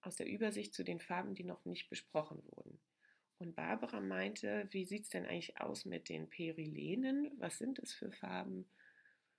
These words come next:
Äh, was bedeutet es? Ähm, Barbara interessiert sich sehr für diese Bezeichnung der Farbgruppen, die aus der Chemie kommen und uns erstmal so gar nichts sagen, ne? Und da habe ich geguckt und da gibt's ein Perilengrün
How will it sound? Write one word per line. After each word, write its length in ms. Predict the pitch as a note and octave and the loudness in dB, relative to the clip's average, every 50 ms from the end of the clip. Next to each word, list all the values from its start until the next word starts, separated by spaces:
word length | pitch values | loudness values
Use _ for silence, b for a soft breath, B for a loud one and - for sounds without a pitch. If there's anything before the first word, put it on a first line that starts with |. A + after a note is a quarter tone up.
| b b b _ | b b b _
Äh, 140 | - F#3 F3 E3+ | -8 -6 -4 -2
was 160 | F3 E3 - | -2 -4 -4
bedeutet 720 | - - D3+ - D#3+ D#3 F3+ G#3 A3 A3+ - A3+ A3+ - | -4 -6 -2 0 2 4 4 4 4 4 0 -2 -2 0
es? 560 | G#3+ G3+ G3 F#3+ G3 G3 G3 - - - - A3 G#3+ - - _ _ - | 0 2 4 2 2 2 2 0 0 -2 -4 -10 -16 -18 -20 _ _ -8
Ähm, 220 | F3 E3 E3 E3 | -6 -4 -4 -2
Barbara 360 | E3 E3 F3 F3 - - F#3 | 0 0 0 0 -2 -2 -2
interessiert 540 | F#3 F#3 F3+ - F3 E3+ - - F3+ F3+ F3+ | 0 -2 -2 -2 -4 -4 0 0 0 0 -2
sich 200 | - - - - | -4 -4 -4 -2
sehr 220 | - F3+ E3+ E3+ E3+ | 0 0 0 0 0
für 140 | - - | -2 -4
diese 640 | E3+ - - E3+ E3+ E3 - E3+ D#3+ - - - D#3 D#3+ | -4 -2 -2 -2 -2 -2 -4 -4 -4 -2 -2 -4 -2 -4
Bezeichnung 720 | E3+ E3 - - - E3 E3+ E3+ - F#3+ F3+ F3 E3 D#3+ | -4 -4 -4 -2 0 0 -2 -2 -2 -4 -2 -2 -2 -4
der 140 | - D#3+ | -4 -6
Farbgruppen, 840 | D#3+ - - - - - _ - - - E3+ F3 - - D#3 D#3 D#3 - _ _ _ _ _ _ _ _ _ _ _ F#3 F3 | -8 -6 -8 -8 -8 -8 _ -12 -4 -4 -4 -4 -4 -8 -10 -10 -10 -12 _ _ _ _ _ _ _ _ _ _ _ _ -6
die 260 | E3 D#3+ D#3+ D#3+ D#3+ | -2 0 0 2 2
aus 260 | D#3+ D#3 D#3 D#3 - | 2 0 0 -2 -2
der 200 | - E3+ E3 D#3 | -2 -2 -2 -2
Chemie 420 | D#3 - - D#3 D#3 E3 G3 A3 A3 | -2 -4 -4 -2 0 2 4 2 2
kommen 340 | - - E3+ D#3+ E3+ F#3+ | 0 0 0 2 2 2
und 480 | G3 - - E3+ E3 E3 E3 E3+ - - - | 0 0 -2 -2 -2 -2 -2 -4 -6 -8 -6
uns 220 | - E3 D#3+ D#3+ - | -4 -4 -2 -2 -4
erstmal 340 | - - - - E3 E3 | -4 -4 -2 0 -2 0
so 140 | D#3+ - - | 0 -2 -4
gar 260 | - - - E3 F#3 | -4 -4 -2 0 0
nichts 300 | - F3+ D#3+ - - - | 0 0 -2 -6 -8 -12
sagen, 420 | - - - - - - - D3 - | -12 -10 -12 -12 -12 -10 -10 -8 -4
ne? 140 | D#3+ F3+ - B B B B B B B B B B B B B B B B B B B B B B _ _ | -4 -6 -6 B B B B B B B B B B B B B B B B B B B B B B _ _
Und 480 | - A#3+ C4 C#4 C4+ C4 - - - - | 8 10 10 10 10 8 6 2 2 4
da 100 | G#3 F#3+ | 6 6
habe 280 | F#3+ F#3+ G3+ G#3 A3+ | 8 8 8 8 8
ich 340 | A3+ A#3 A#3 - - - _ - | 6 6 4 2 -4 -6 _ -4
geguckt 500 | F#3 - - - D4 - - - - - | -4 -4 4 6 6 6 6 4 -2 -2
und 180 | - A#3 G#3+ | 0 0 2
da 100 | G#3+ G#3 | 2 0
gibt's 260 | G#3 - A#3 A3+ - - | 2 2 0 0 0 0
ein 160 | - A#3 A3+ | 0 0 2
Perilengrün 1040 | A3+ A3 A3 A3 A3 G#3 G3+ F#3+ G3 G3+ G#3+ G#3+ G#3 A3+ A#3 D4 E4 C#4+ F#3+ D#3 D#3 | 6 6 6 6 6 4 4 4 4 4 2 2 0 4 6 8 8 8 8 6 2